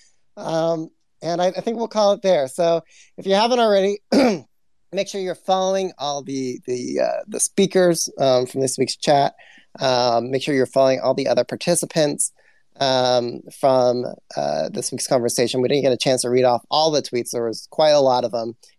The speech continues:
I think there were a lot of really great predictions that I didn't get a chance to read, but I, I agree with a lot of you on, on things that we'll see. Um,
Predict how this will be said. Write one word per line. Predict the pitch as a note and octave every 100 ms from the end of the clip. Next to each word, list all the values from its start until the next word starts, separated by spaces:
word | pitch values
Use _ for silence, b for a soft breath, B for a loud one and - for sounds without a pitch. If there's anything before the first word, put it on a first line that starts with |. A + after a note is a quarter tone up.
| -
I | A#2+
think | - C#3+
there | C3+
were | B2
a |
lot | B2 C#3
of | C#3 C3+
really | B2+ C#3 C#3+
great | C#3 C3
predictions | C3 A#2+ - A#2+ B2 A#2
that | A2+
I | A2+ A2+
didn't | B2+ A2
get |
a |
chance | - C3+ A#2+
to |
read, | A#2+ A#2
but | B2
I, | A#2+ B2 -
I |
agree | B2+ B2 - C3
with | B2
a | A2
lot | A2 A#2+ A#2+
of | A#2+
you | A2+ A#2
on, | G#2+ G#2+
on | G#2+
things | A2+ A2+
that | A2
we'll | G#2+
see. | - A#2+ A2+ - _ _ _ -
Um, | A#2 A#2 A2+ A2